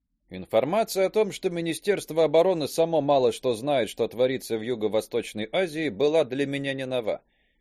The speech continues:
Я уже не раз связывался с Министерством обороны, и чего не мог сделать Андрей с Генштабом,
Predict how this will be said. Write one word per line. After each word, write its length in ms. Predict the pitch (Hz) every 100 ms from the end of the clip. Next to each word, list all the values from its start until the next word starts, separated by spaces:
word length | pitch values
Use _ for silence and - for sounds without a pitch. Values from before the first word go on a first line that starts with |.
| _ -
Я 160 | -
уже 220 | 165 160
не 100 | 175
раз 300 | 185 170 120
связывался 680 | - 127 131 113 113 110 123
с 80 | 104
Министерством 840 | 123 131 123 143 120 - 117 117
обороны, 580 | 107 127 180 196 165 - -
и 220 | 175 -
чего 340 | - 139 151
не 100 | 139
мог 260 | 127 139 110
сделать 460 | 87 135 127 -
Андрей 360 | 113 110 113 117
с 60 | 92
Генштабом, 760 | 98 95 - 196 190 180 156